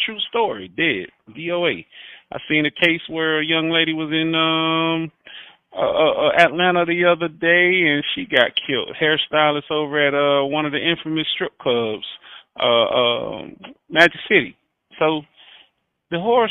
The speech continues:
stories are still there, man. They're constantly being written, you know, day after day because of the, uh, the toll that the streets take on, on, on people. Ain't too many people winning.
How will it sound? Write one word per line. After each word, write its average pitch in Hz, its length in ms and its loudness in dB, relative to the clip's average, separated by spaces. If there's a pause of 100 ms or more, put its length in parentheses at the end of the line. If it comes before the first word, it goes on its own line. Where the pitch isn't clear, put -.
stories 113 400 -6 (120)
are 135 200 -4
still 170 220 -4
there, 123 240 -2
man. 113 200 -6
They're 127 100 -2
constantly 165 420 -2
being 139 240 -4
written, 151 420 -2 (920)
you - 100 -6
know, 139 260 -2 (320)
day 160 180 4
after 151 200 4
day 147 480 0
because 135 400 -2
of 113 500 -2 (640)
the, 127 320 0
uh, 110 560 2
the 127 80 -10 (100)
toll 160 260 2
that 135 140 0
the - 80 -10 (100)
streets 156 260 -4 (100)
take 147 180 0
on, 139 280 -2
on, 135 420 -4
on 135 220 -4 (100)
people. 139 400 -8 (640)
Ain't 190 220 2
too 202 100 -4
many 185 300 2
people 165 260 -2
winning. 147 360 2